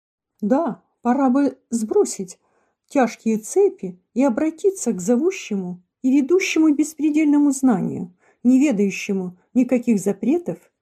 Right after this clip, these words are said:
и никаких преград. Там, где запреты, там удушение и смерть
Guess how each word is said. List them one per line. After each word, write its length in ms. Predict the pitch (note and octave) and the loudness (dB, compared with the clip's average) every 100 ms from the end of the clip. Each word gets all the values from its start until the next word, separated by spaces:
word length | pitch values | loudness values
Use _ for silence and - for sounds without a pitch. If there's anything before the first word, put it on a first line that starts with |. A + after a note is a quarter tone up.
| _ _ _ - | _ _ _ -2
и 60 | |
никаких 520 | A3+ G#3+ G#3+ G#3 A3+ - | 2 2 0 0 -2 -2
преград. 520 | G3+ G3 F3 - _ _ _ _ _ _ _ _ _ _ _ _ - | -4 -4 -6 -8 _ _ _ _ _ _ _ _ _ _ _ _ 0
Там, 200 | A#3+ A3+ | 2 4
где 180 | G#3+ | 4
запреты, 640 | A3+ G#3+ G#3+ C#4 F4+ - F#3 _ _ _ _ _ _ | 2 0 -2 -4 -4 -8 -18 _ _ _ _ _ _
там 320 | B3+ B3+ A#3 _ _ _ | 2 2 0 _ _ _
удушение 920 | - - G#3+ - D4+ F4+ A3+ F3+ F3 _ _ _ | -2 0 0 -2 0 2 2 0 -8 _ _ _
и 80 | A#3+ | -4
смерть 480 | A#3+ A#3+ D4+ D4 | 0 2 2 0